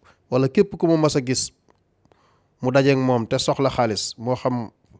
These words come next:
euh, xaalisu saahir la, aajo, ma soxla aajo, moo xam saahir la, moo xam baatin, lu mu mën a doon, day mel ne daal poos yi day mel, day am, day am lu ci nekk rek, day làmbu rek jox la. Te it bu dee ñaan,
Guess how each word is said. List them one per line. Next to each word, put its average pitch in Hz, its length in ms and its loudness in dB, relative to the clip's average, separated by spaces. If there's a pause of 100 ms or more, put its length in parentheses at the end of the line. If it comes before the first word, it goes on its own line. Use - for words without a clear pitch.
(320)
euh, 120 200 2
xaalisu 139 420 2
saahir 127 380 2
la, 135 100 -4 (120)
aajo, 120 320 2
ma 104 160 -6
soxla 139 340 -2
aajo, 113 140 0
moo 120 100 -4
xam 123 140 -4
saahir 123 320 0
la, 123 80 -2
moo 127 100 -2
xam 123 160 -4
baatin, 104 300 -4 (1500)
lu 131 140 2
mu 165 120 2
mën 165 60 6
a - 20 8
doon, 147 180 6
day 147 120 6
mel 160 140 4
ne 156 60 2
daal 147 140 6
poos 156 240 4
yi 143 80 0
day 139 140 4
mel, 135 180 4
day 139 120 4
am, 135 160 2
day 131 180 2
am 135 160 2
lu 127 80 2
ci 131 120 -2
nekk 113 200 -2
rek, 87 160 -8
day 117 120 0
làmbu 127 300 2
rek 107 160 -2
jox 107 160 -6
la. - 80 -12 (720)
Te 151 120 4
it 139 120 2
bu 147 100 2
dee 160 160 6
ñaan, 156 400 4